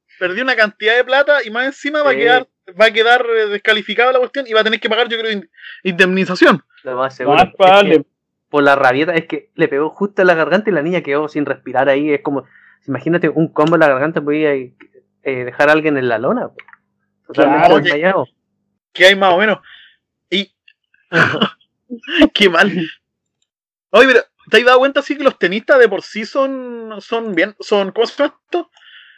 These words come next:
Speaker 1: Son atarantados. El Chino Río igual acá se, se ha pegado su
Speaker 3: <laughs>
Speaker 1: este más o menos. Y creo que Federer
Speaker 3: Sí.
Speaker 1: y otros gallos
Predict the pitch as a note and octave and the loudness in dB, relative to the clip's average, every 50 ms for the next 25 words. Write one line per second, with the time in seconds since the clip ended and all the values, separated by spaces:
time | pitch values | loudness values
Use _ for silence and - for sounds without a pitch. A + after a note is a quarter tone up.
0 | _ _ _ - - B3 A#3+ A#3+ A#3+ A#3 A3 G#3+ G3+ F#3+ E3+ - F3 E3+ F3 F#3+ | _ _ _ -4 0 0 2 2 0 -4 -6 -4 -2 -2 0 2 4 4 6 6
1 | F#3 E3+ D3 - - C#4 D4+ A#3+ E3 D#3 G#3 C#4 _ _ _ _ _ F3+ F3 - | 4 2 2 2 4 6 6 6 6 4 2 -2 _ _ _ _ _ -6 -6 -4
2 | - C4 B3 A3+ G#3+ A#3 C4+ C4 A3 G3 G#3 A3 A#3 A3+ B3+ C#4 D4 C#4 C#4 - | -4 -2 0 2 2 2 2 4 6 6 6 6 6 6 4 4 4 4 4 2
3 | B3+ A#3 G3 - A#3+ A#3+ A#3+ A3+ A#3+ C4 C4 - C#4 A#3 A#3 C4 C4+ C#4 C#4 C#4 | 0 0 0 0 -2 0 0 2 2 2 0 0 0 -2 0 0 -2 -4 -4 -6
4 | B3+ C4 C4 C4 C#4 C#4+ C#4+ C4 - - G3+ G3 G3 F#3+ - - - - - - | -4 -2 -2 -2 0 0 0 -2 -2 -2 -4 -4 -4 -6 -10 -14 -20 -20 -20 -8
5 | _ - B3 C#4 B3 A#3 G#3 - - F3+ A3 C#4+ D#4 D4 - - C4+ - C4+ A3+ | _ 2 2 4 4 2 0 2 4 4 6 6 4 2 0 -2 -2 -2 -4 -2
6 | A#3 C4 C#4+ D4 C#4 | -2 -2 -2 -2 -6